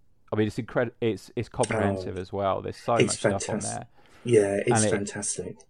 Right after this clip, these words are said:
Speaker 1: he, he does, uh, some great stuff, but I think the way you do it, it's, and I would, I would probably have a,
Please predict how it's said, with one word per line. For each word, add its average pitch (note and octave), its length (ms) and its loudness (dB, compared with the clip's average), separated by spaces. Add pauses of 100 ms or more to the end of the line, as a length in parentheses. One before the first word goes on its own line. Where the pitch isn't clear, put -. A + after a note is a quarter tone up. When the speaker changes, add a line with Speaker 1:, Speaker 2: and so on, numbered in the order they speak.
(560)
Speaker 1:
he, A#2+ 220 4
he A#2+ 120 4
does, A2+ 340 4 (100)
uh, G#2+ 240 4
some A2 220 -4
great G#2+ 300 6
stuff, - 460 -6
but C3 240 8 (1000)
I E3 100 12
think G#3+ 400 2 (1300)
the D3 120 2
way F3 160 8
you E3 300 2
do B2 220 2
it, G#2 260 2 (120)
it's, - 420 -4 (1120)
and D3 120 6
I F3 100 8
would, F3 200 6
I F#3 120 10
would F3 140 4
probably C#3+ 300 4
have A#2+ 180 6
a, A#2 280 4